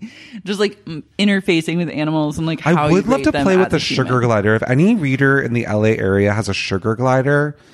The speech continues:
Speaker 2: I'm dying to meet one I R L.
Speaker 1: That would
Speaker 2: I've
Speaker 1: make a
Speaker 2: always
Speaker 1: great
Speaker 2: been,
Speaker 1: haul.
Speaker 2: I've always been intrigued about sugar gliders. They're, like, weird but cute, but also, like,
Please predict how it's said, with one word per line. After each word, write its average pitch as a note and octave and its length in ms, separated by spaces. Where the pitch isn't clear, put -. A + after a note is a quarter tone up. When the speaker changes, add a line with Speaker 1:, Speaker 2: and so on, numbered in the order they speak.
Speaker 2:
I'm D3+ 180
dying A#2 380
to A2+ 80
meet F#2 200
one E2+ 240
I E2+ 120
R F2 220
L. - 380
Speaker 1:
That - 100
would D#3+ 80
Speaker 2:
I've F3+ 60
Speaker 1:
make F3+ 100
a - 20
Speaker 2:
always C3 220
Speaker 1:
great C3 120
Speaker 2:
been, B2 120
Speaker 1:
haul. E3 420
Speaker 2:
I've B2 140
always C#3 400
been C3 140
intrigued A2+ 440
about F#2 220
sugar F2 280
gliders. - 600
They're, C#3 160
like, C#3 180
weird C#3+ 480
but - 160
cute, - 460
but A#2 100
also, A2+ 300
like, A#2 200